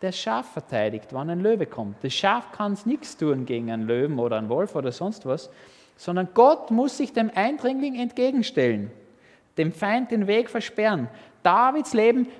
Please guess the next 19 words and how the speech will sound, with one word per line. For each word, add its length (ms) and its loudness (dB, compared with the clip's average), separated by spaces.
mit 180 -2
seinem 680 2
eigenen 480 2
beschützen. 680 -2
Und 240 2
das 220 4
ist 180 0
es, 160 -4
was 160 -2
Jesus 380 2
Christus 420 -4
für 220 -6
uns 280 -2
tut. 360 -2
Sein 520 -2
Leben 420 2
schützt 440 -4
unser 300 -2
Leben. 440 0